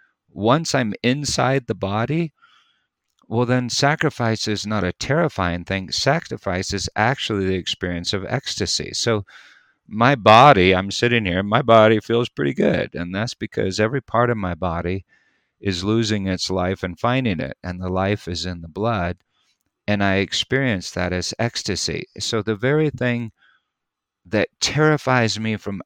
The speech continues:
outside of the body is life and joy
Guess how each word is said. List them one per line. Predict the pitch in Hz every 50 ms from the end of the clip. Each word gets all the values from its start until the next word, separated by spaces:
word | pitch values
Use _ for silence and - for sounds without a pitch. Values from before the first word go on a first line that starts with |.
| _
outside | - 107 113 120 113 - - - - - 110 110 117 123 123 120 113
of | 104 87 -
the | 95 87
body | - 90 82 85 85 85 85 87 87 90 87 - _ - _ _ _ _ _ _ _ _ _ _ _ _ _ _
is | - 101 95 85 - -
life | 104 98 95 95 98 107 110 - - -
and | 101 95 90
joy | 82 85 95 92 92 92